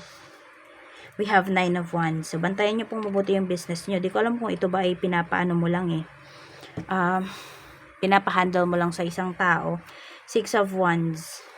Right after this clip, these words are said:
Pasyalan nyo din daw po yung business ninyo, no? Kung ito man ay pinapahawak ninyo sa iba. Tapos, ayan naman po yung iba sa inyo, super stress. Ah, meron din kayong gagawin dito na hakbang towards your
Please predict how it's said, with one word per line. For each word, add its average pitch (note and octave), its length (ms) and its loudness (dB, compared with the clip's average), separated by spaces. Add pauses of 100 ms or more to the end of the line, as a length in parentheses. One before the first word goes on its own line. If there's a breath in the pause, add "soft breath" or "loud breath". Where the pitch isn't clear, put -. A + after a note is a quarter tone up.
(180)
Pasyalan A#3 480 4
nyo A3 80 -2
din G#3 160 2
daw F#3+ 160 2
po F3+ 160 -2
yung F3 240 0
business E3+ 400 -4
ninyo, E3 400 -2
no? D#3+ 80 -2
Kung F3 160 -4
ito F3+ 160 0
man G3+ 160 4
ay G3 80 2
pinapahawak F3+ 640 0
ninyo E3+ 200 0
sa - 120 -6
iba. D#3+ 320 -4 (640 loud breath)
Tapos, A#3+ 560 4
ayan G3+ 240 2
naman G3 240 0
po F#3 80 -4
yung F3+ 160 0
iba F3 160 -2
sa E3+ 160 -6
inyo, F3+ 320 -2
super F3+ 320 -4
stress. G3 800 2 (400 loud breath)
Ah, F#3 160 -6
meron G#3+ 280 0
din A3 120 -4
kayong G#3+ 240 -2
gagawin G3 320 0
dito F#3 280 -6
na E3+ 440 0 (160)
hakbang F#3+ 560 0 (280)
towards F3 440 0
your F3 320 2